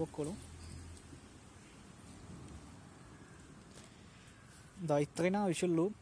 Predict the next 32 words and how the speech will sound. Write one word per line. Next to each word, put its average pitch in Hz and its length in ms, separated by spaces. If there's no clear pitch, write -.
ഇത് 185 140
ഉണ്ടാക്കാൻ 160 340
വേണ്ടിയിട്ട്. 160 340
ഇതിപ്പോൾ 160 260
ഇനി 180 260
ഒരു 170 120
പാത്രത്തിൽ 175 440
നിങ്ങൾ 180 220
ഏതെങ്കിലും 165 320
സേഫ്റ്റി, 190 320
ആ, 175 220
ചൂടുള്ള 202 360
സ്ഥലത്ത്, 190 260
തണുപ്പുള്ള 175 300
സ്ഥലത്ത് 170 200
ഒന്നുമല്ല, 160 180
നോർമലായിട്ട് 160 420
ലെവലിൽ 165 240
ഒന്ന് 170 120
അടച്ച് 160 260
വെക്കുക. 151 340
അത്ര 160 300
ചെയ്യേണ്ട 156 280
ആവശ്യമുള്ളൂ. 156 340
നേരം 180 280
വെളുത്തിട്ട് 180 400
നിങ്ങൾക്ക് 180 300
ഒരു 180 140
ഏകദേശം 170 320
ഒരു 170 140
ചായ, 170 220
ഒരു 170 60